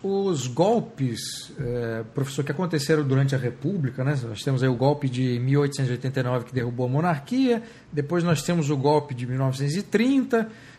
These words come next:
né? Que é chamado de revolução, mas também, do ponto de vista prático, foi um golpe. Depois nós temos em trinta e sete um golpe dentro do golpe, né? Depois nós vamos ter um outro golpe aí em sessenta e quatro.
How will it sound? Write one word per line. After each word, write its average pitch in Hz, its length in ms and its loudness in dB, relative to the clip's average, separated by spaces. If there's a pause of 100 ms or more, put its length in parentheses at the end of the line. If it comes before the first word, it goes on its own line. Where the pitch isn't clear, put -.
né? 185 320 2
Que 143 120 -4
é 127 40 0
chamado 135 320 0
de 123 80 -2
revolução, 135 840 0 (320)
mas 127 160 -14 (420)
também, 135 580 0
do 113 140 -8
ponto 135 160 -2
de 127 80 0
vista 131 220 -2
prático, 123 400 -2
foi 165 120 -2
um 190 120 -4
golpe. 220 420 2 (380)
Depois 180 360 4
nós 208 220 4
temos 185 240 2
em 175 100 2
trinta 185 380 0
e 151 60 2
sete 139 440 2
um 156 160 0
golpe 147 380 4
dentro 131 260 -2
do 175 120 -2
golpe, 226 520 2 (140)
né? 160 220 0 (260)
Depois 208 840 0 (360)
nós 175 360 -2
vamos 185 340 -2
ter - 180 -6
um 175 140 -4
outro 170 320 -2
golpe 165 480 0
aí 156 160 -2
em 170 140 -6
sessenta 170 500 -6
e 180 60 -6
quatro. 143 600 -2